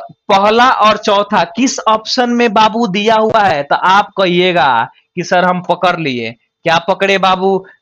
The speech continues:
तो पहला और चौथा, पहला और चौथा ऑप्शन नंबर देखिए ना, चार नंबर लि-, ऑप्शन में लिखा हुआ है, केवल एक और चार निकलता है।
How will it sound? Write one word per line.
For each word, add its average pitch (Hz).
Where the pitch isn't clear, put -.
तो 175
पहला 190
और 180
चौथा, 175
पहला 180
और 180
चौथा 175
ऑप्शन 214
नंबर 185
देखिए 180
ना, 180
चार 175
नंबर 160
लि-, 151
ऑप्शन 165
में 185
लिखा 156
हुआ 147
है, 120
केवल 190
एक 226
और 180
चार 180
निकलता 151
है। 139